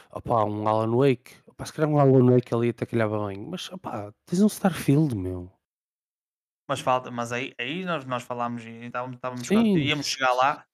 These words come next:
Speaker 1: Sim,
Speaker 2: Falta a Microsoft.
Speaker 1: adiantei-me. Sim,
Speaker 2: Falta
Speaker 1: faltou
Speaker 2: a
Speaker 1: ali
Speaker 2: Microsoft.
Speaker 1: Microsoft.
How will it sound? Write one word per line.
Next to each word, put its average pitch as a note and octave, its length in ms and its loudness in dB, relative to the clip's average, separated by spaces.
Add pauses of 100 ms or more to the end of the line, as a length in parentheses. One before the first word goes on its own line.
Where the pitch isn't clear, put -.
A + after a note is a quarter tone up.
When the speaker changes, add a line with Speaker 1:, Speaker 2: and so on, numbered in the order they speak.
(200)
Speaker 1:
Sim, A#2+ 260 -2
Speaker 2:
Falta A2+ 220 2
a C3+ 40 0
Microsoft. B2 380 2
Speaker 1:
adiantei-me. G2 400 -6 (220)
Sim, G#2+ 240 -4
Speaker 2:
Falta - 40 -16
Speaker 1:
faltou A#2+ 260 2
Speaker 2:
a - 20 -
Speaker 1:
ali A2 80 0
Speaker 2:
Microsoft. G#2+ 280 -2
Speaker 1:
Microsoft. - 520 -8